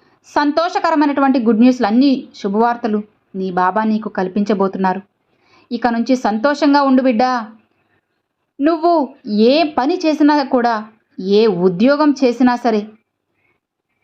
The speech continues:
అందులో అధిక రాబడిని తప్పకుండా నీకు నేను అందిస్తాను.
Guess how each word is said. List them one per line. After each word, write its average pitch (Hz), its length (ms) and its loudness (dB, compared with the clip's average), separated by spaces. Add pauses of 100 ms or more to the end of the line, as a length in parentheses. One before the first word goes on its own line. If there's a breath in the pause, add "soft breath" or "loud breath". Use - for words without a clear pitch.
(160)
అందులో 214 360 2 (280)
అధిక 247 280 -2
రాబడిని 247 640 0 (360)
తప్పకుండా 240 500 -2
నీకు 220 260 -4
నేను 208 220 0
అందిస్తాను. 196 520 -2